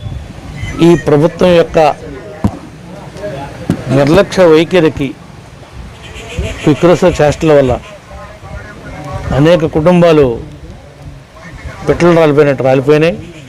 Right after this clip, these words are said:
పేదవారి మీద కూలీ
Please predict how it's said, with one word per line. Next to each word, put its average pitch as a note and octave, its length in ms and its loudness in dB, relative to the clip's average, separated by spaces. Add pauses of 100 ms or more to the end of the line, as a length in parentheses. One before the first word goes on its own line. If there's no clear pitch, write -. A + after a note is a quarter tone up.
(2250)
పేదవారి E3 520 6
మీద D#3 140 4 (2500)
కూలీ E3 320 4